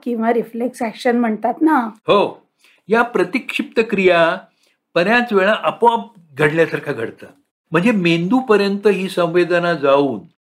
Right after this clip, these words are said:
Speaker 2: तिथून संदेश आल्यावर हात हलवण्या इतका वेळच नसतो.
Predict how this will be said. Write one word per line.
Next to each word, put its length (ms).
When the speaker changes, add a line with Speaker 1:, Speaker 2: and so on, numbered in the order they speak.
Speaker 2:
तिथून 360
संदेश 500
आल्यावर 460
हात 260
हलवण्या 380
इतका 280
वेळच 500
नसतो. 340